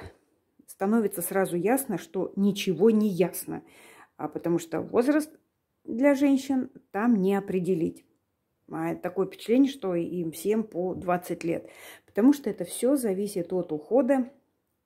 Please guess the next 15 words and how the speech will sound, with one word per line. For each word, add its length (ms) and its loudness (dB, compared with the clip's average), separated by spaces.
от 140 -8
привычки 420 0
правильно 420 2
ухаживать 500 0
за 80 0
собой, 500 0
ну 280 4
и, 100 -4
конечно 500 -2
же, 180 -8
от 760 -4
технологий, 640 2
которые 920 -2
они 340 -2
разрабатывают. 920 -4